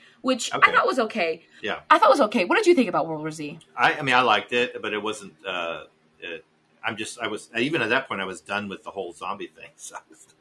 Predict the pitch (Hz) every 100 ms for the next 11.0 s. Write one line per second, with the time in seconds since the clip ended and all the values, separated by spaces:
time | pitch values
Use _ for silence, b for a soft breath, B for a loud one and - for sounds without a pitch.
0 | _ B B B 208 220 214 170 - -
1 | 170 180 156 175 151 - 127 - 151 156
2 | 123 - 151 - 120 104 90 104 90 82
3 | 82 113 123 139 101 101 98 92 92 90
4 | 90 92 87 82 - - 214 262 240 233
5 | 247 277 320 302 320 233 214 - - 220
6 | 254 254 233 214 208 - - 202 185 185
7 | 190 175 170 147 - 156 - 202 180 185
8 | 185 185 165 202 202 202 185 165 160 175
9 | 208 190 170 165 160 - 190 180 - 185
10 | 247 240 233 220 208 202 185 180 170 156